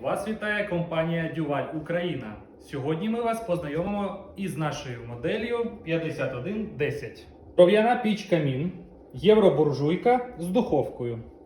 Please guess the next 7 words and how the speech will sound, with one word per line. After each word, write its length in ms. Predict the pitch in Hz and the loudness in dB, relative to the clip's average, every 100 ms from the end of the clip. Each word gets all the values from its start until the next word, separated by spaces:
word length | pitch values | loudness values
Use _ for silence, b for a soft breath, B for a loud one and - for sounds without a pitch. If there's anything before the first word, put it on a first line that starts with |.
| - - | -20 2
Перед 220 | 139 170 | 6 6
вами 320 | 170 240 240 226 | 6 2 2 0
топ-модель 760 | 202 208 202 185 151 147 180 214 131 | 0 -2 2 2 4 2 2 -2 -4
в 60 | 151 | -2
лінійці 560 | 160 196 185 - 127 | 2 2 0 -4 -6
дров'яних 720 | 113 143 175 175 185 175 - | -4 2 4 4 2 2 -2
печей 640 | 139 131 - 165 214 220 | -6 -6 -6 -2 -2 -4